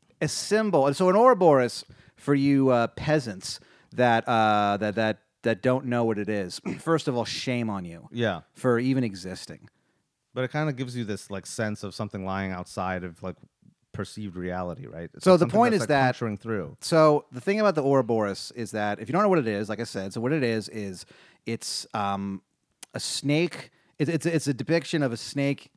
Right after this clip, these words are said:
Speaker 1: a circle, a snake eating its own tail. Sometimes
Speaker 2: Yeah.
Speaker 1: it's a dragon eating its own tail, depending upon, uh, you know, what your steez is.
Speaker 2: Yeah.
Speaker 1: But it keeps appearing all over the place. It, it appears in, like, a bunch of different myths and in different, like, weird religions and shit.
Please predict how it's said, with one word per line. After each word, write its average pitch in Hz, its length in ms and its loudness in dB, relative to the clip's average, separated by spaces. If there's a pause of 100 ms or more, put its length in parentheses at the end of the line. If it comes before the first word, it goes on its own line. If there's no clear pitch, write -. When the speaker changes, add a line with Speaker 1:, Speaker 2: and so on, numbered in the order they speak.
(120)
Speaker 1:
a 127 60 -2
circle, 147 380 0
a 101 40 -6
snake 135 340 -4
eating 127 240 -2
its 117 160 -6
own 113 160 -2
tail. 104 320 -8
Sometimes 208 360 0
Speaker 2:
Yeah. 175 40 -2
Speaker 1:
it's - 80 -8
a 107 60 -14
dragon 139 420 0
eating 98 240 -6
its - 120 -14
own 80 160 -14
tail, 65 320 -16
depending 117 300 -4
upon, 104 460 -4 (460)
uh, 98 500 2 (320)
you 123 120 -2
know, 98 140 0
what 101 220 -2
your 101 80 -8
steez 117 380 -4 (100)
is. - 160 -18 (160)
Speaker 2:
Yeah. 107 240 -6
Speaker 1:
But 127 280 4 (340)
it 156 160 0
keeps - 340 -2
appearing 147 720 -2 (760)
all 294 280 10 (120)
over 311 120 6
the 175 100 4
place. - 400 -10
It, 147 160 -8
it 202 240 8
appears 240 420 4
in, 233 120 6
like, 226 160 4
a 220 40 4
bunch 208 300 4
of 208 60 2
different 196 320 2
myths 202 420 2
and 170 120 4
in 160 200 2
different, 185 380 0
like, 165 180 4
weird 180 400 2
religions 165 500 2
and 120 120 -4
shit. - 400 -2